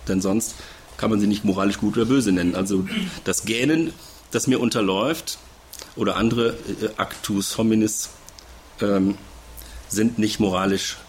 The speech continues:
zu qualifizieren. Wir brauchen also einen Willen, der dahinter steht. Jetzt sind aber die Alternativen, die sich dem Willen bieten, nicht alle gut.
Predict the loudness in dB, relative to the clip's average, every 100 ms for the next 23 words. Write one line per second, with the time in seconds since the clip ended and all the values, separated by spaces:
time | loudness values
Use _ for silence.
0 | -20 -20 -16 -4 -4 -2 -2 -2 -6 -8
1 | -8 -12 -20 -14 -14 -14 -20 -20 -20 -20
2 | -20 -20 -20 -20 -20 -20 -20 -20 -4 -2
3 | 2 2 0 0 0 0 2 2 4 4
4 | 2 0 -6 -16 -20 -20 -6 -2 -2 -4
5 | -6 -4 -4 -6 -10 -14 -20 -20 -20 -20
6 | -20 -20 -20 -20 -18 -16 -16 -16 -20 -20
7 | -20 -4 -2 0 0 2 2 2 0 0
8 | 0 0 0 2 2 0 2 2 4 2
9 | 2 2 0 0 2 4 4 0 -6 -6
10 | -2 2 2 2 0 0 -4